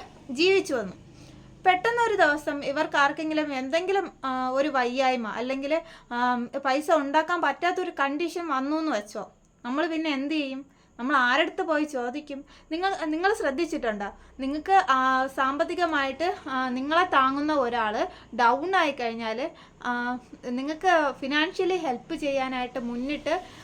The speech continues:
അങ്ങനെ ആ-, ആരും വരാൻ ചാൻസ് കുറവാണ്, അല്ലേ?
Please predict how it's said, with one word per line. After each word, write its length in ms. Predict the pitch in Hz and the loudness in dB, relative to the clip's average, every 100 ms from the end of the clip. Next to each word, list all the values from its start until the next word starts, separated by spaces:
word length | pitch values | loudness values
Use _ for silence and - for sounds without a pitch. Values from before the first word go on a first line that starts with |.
| - - | -18 -4
അങ്ങനെ 280 | 320 381 415 403 - | -2 2 2 2 -2
ആ-, 240 | 285 330 349 | -2 2 4
ആരും 320 | 381 427 466 | 6 4 4
വരാൻ 380 | 415 349 403 427 | 4 6 6 2
ചാൻസ് 380 | 453 311 349 403 | 0 0 0 -4
കുറവാണ്, 640 | 311 262 269 311 254 180 - - - - - | -2 0 2 2 2 -2 -10 -20 -20 -18 -4
അല്ലേ? 280 | 262 226 | -4 -2